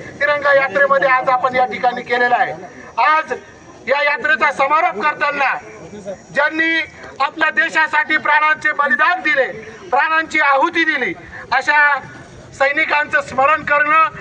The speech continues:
हे आपलं आद्य कर्तव्य आहे. "एक बार गलती करे उसे इंसान कहते हैं, एक बार गलती करे उसे इंसान कहते हैं, दो बार गलती करे उसे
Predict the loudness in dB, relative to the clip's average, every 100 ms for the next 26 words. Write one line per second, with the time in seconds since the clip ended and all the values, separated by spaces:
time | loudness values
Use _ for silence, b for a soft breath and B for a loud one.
0 | -8 -2 0 0 2 2 0 -2 0 0
1 | 0 0 2 0 0 -6 -12 -12 -12 B
2 | -2 0 2 2 4 4 2 2 0 0
3 | 2 2 0 0 2 0 2 2 2 2
4 | -2 0 -2 -2 -4 -10 -20 -20 B B
5 | -2 0 2 2 2 2 0 0 0 0
6 | 0 0 -2 0 0 0 0 2 2 -2
7 | -2 2 2 2 0 -4 -6 -4 2 2
8 | 4 2 2 2 0 0 0 2 2 0
9 | -4 -6 -4 -2